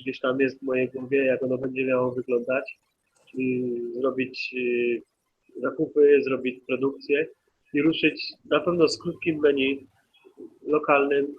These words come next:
bardzo fajnym dla ludzi tutaj stąd. I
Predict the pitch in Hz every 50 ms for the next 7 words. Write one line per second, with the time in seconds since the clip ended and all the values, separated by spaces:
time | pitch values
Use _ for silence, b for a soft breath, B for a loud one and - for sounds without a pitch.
0 | - - - - - 139 143 143 135 135 143 135 135 135 135 127 127 127 123 -
1 | - 135 131 127 131 131 131 131 131 131 127 131 127 127 127 123 127 139 143 131
2 | 127 135 131 127 135 131 - 127 120 120 - - - 127 127 127 127 - _ _
3 | _ _ _ _ _ - _ _ _ _ _ _ - - 123 123 127